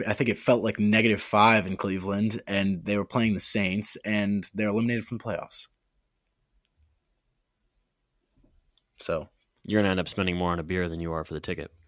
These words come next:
Speaker 1: Exactly. We saw, you know what we did see on Saturday? The Texans finally winning a game, and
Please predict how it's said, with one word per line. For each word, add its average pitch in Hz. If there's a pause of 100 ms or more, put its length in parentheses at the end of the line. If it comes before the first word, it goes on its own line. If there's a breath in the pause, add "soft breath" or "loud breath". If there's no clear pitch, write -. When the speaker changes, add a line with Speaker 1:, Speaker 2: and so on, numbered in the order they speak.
(500)
Speaker 1:
Exactly. 101 (1400 loud breath)
We 117
saw, 165
you 123
know 160
what 165
we 117
did 135
see -
on 98
Saturday? 92
The -
Texans - (240)
finally 170
winning 127
a 120
game, 101 (680)
and 110